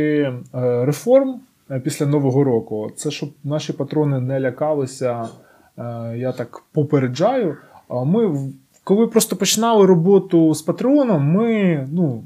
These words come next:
не дуже шарили, як вибудовувати стосунки там з патронами, там, якийсь мерч пропонувати, якісь такі речі,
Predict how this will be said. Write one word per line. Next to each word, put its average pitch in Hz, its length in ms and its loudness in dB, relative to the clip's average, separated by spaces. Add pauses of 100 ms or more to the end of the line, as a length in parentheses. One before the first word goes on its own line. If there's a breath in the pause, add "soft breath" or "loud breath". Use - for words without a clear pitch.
(120)
не 170 100 2
дуже 196 240 0
шарили, 147 500 2
як 220 200 -2
вибудовувати 151 560 0
стосунки 151 720 -4
там 117 200 -10
з - 80 -18
патронами, 123 680 -6
там, 107 200 -14
якийсь 156 380 -12
мерч 156 480 -4
пропонувати, 131 760 -8
якісь 165 240 -10
такі 151 220 -6
речі, 151 500 -2